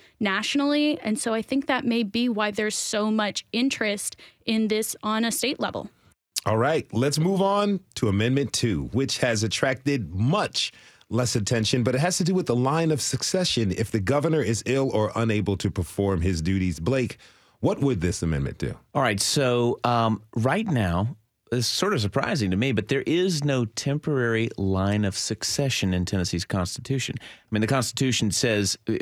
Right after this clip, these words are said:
Speaker 3: who, what would happen if the governor died or if the governor resigned, but, uh, it's a little different when, uh, you, you have, uh, the governor incapacitated for a, a short amount of time.
Speaker 2: Hmm. So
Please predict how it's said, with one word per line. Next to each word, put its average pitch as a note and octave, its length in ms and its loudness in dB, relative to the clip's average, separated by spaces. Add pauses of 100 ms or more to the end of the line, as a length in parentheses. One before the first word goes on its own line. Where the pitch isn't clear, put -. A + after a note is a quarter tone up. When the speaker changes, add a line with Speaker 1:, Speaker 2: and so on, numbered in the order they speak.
Speaker 3:
who, B2 320 2
what A#2+ 180 2
would A2 120 2
happen G#2 480 0
if - 180 -4
the G#2 80 0
governor F#2 340 0
died A2+ 460 0 (460)
or G#2+ 160 2
if G#2+ 180 0
the G2+ 100 0
governor F#2 460 0
resigned, F#2+ 840 0 (460)
but, C3+ 340 0
uh, A#2+ 380 2
it's B2 180 0
a G#2 60 2
little G2 220 2
different B2 520 -2
when, G2 460 0
uh, F#2 560 0
you, F#2+ 500 -2
you G2 300 0
have, F#2+ 420 0
uh, F#2+ 220 0 (160)
the A2 140 -2
governor G2+ 320 0
incapacitated G#2+ 880 -2
for A2+ 460 0
a, F2+ 420 -4
a B2+ 160 0
short C#3+ 260 -2
amount - 200 0
of - 80 -6
time. - 240 -4 (100)
Speaker 2:
Hmm. E2 340 0 (300)
So E2+ 480 0